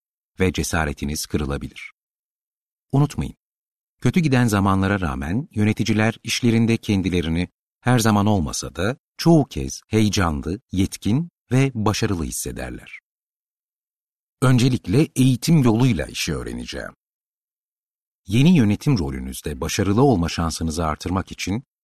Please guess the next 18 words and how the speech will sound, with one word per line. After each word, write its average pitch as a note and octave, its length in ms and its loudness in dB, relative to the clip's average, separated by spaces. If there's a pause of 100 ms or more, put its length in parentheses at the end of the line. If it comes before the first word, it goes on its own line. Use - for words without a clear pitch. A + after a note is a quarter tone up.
(280)
elverişli C3+ 520 2
olan A#2 280 2
her A#2+ 200 0
yönetici F#2+ 540 -2
eğitim F#2 300 -2
fırsatından F#2 640 -4
faydalanarak E2+ 880 -4
hazırlanabilirsiniz. E2+ 1160 -4 (960)
Deneyimli A2+ 440 4
yöneticilerle F2+ 720 0
konuşmakla D2+ 840 -6 (420)
ve A2 180 2
gerçekçi F#2 600 -2
beklentilerle G2+ 680 0
yola F2 280 -2
başlamakla E2+ 640 -4
birleşince C#2+ 720 -6 (340)
eğitim G2 520 0